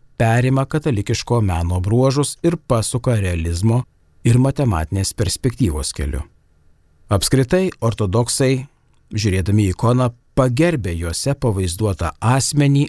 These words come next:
ar įvykius, kurie mus suartina su šventaisiais, moko mus tikro tikėjimo ir siekimo eiti Dievo mums paskirtu keliu. Reikia pažymėti, kad ortodoksai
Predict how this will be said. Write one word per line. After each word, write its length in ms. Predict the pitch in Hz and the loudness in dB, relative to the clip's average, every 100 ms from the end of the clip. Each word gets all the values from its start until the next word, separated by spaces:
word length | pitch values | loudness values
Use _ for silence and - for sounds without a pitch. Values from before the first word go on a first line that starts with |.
| - | -2
ar 160 | 120 117 | -4 -4
įvykius, 580 | 123 104 107 120 139 - | -2 0 0 2 0 -2
kurie 280 | - 85 85 | -4 -4 -2
mus 280 | 90 95 - | -2 -2 -4
suartina 680 | - - 147 120 113 117 113 | -2 0 2 2 0 0 -2
su 100 | - | -2
šventaisiais, 840 | 101 107 107 95 78 80 82 80 - _ _ _ - | -4 0 0 0 -4 -4 -6 -6 -10 _ _ _ 0
moko 400 | 107 107 - 101 | 2 2 0 -2
mus 280 | 92 87 - | 0 -2 0
tikro 320 | 160 147 131 | 0 2 0
tikėjimo 720 | - 120 113 107 110 120 127 - | 0 -2 0 0 2 2 2 0
ir 160 | 127 | 0
siekimo 720 | - - 151 151 120 110 127 - | 0 2 0 0 0 2 0 -2
eiti 440 | 123 104 98 113 98 | -4 -2 -2 0 0
Dievo 580 | 87 101 117 139 151 139 | 0 2 4 4 2 0
mums 340 | 95 101 - | 0 -4 -4
paskirtu 560 | 117 - - 82 - 104 | -4 -4 -4 -6 -6 -4
keliu. 360 | 131 135 80 - _ _ _ _ _ _ _ _ _ - | 0 0 -2 -6 _ _ _ _ _ _ _ _ _ 0
Reikia 280 | 127 120 120 | 2 2 2
pažymėti, 640 | 123 107 113 127 135 90 | 0 2 2 2 0 -2
kad 160 | 98 101 | -2 -4
ortodoksai 720 | 101 107 104 123 - 120 104 | -2 0 0 0 0 0 0